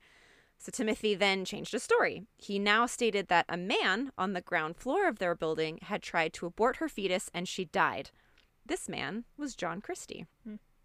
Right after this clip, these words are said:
Speaker 1: Now, when the police asked John Christie about this, uh, allegation, uh, uh, he denied everything.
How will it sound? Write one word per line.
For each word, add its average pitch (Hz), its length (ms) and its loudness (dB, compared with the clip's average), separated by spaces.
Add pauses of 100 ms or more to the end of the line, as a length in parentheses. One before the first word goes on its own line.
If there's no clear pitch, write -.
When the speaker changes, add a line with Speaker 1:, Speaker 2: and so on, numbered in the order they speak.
(400)
Speaker 1:
Now, 185 160 -2
when 196 120 0
the 190 80 -2
police 240 520 -4
asked 311 260 0
John 190 220 -4
Christie 165 400 -4
about 208 440 6
this, - 320 -2 (600)
uh, 160 320 2
allegation, 190 800 2
uh, 156 200 0
uh, 147 160 -6
he 202 200 -4
denied 180 240 0
everything. 208 420 0